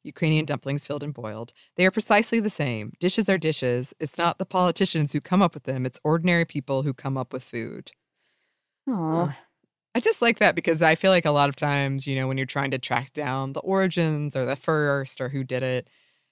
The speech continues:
Speaker 1: you just know other people were doing it and not
Speaker 2: Oh,
Speaker 1: getting
Speaker 2: sure.
Speaker 1: recognition.
Speaker 2: Yeah. And it's, and, and right. And, and, you know, like, like who, who recorded it in what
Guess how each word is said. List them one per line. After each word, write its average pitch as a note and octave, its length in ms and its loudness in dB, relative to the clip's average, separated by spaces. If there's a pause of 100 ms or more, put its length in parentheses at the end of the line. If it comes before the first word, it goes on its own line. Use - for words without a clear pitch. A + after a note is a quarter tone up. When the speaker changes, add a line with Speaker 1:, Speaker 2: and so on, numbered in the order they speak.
Speaker 1:
you G3 80 2
just B3+ 200 2
know E3+ 220 6
other D#3 260 4
people C#3 300 0
were C3 140 0
doing C3 340 0
it B2 260 -8
and C3+ 120 -4
not B2+ 180 -4
Speaker 2:
Oh, - 80 6
Speaker 1:
getting - 160 2
Speaker 2:
sure. C4+ 100 4
Speaker 1:
recognition. E3+ 840 4 (220)
Speaker 2:
Yeah. E3+ 500 4 (420)
And G3 140 4
it's, - 320 0
and, G3 180 2
and G#3 160 4
right. F#3 240 8
And, D#3+ 220 2
and, E3+ 160 0
you E3+ 40 2
know, D#3+ 200 4
like, D#3 220 0
like D3 240 2
who, E3+ 540 0
who D#3+ 220 -2
recorded A3+ 540 2
it G#3 240 6
in E3 240 2
what D3 260 0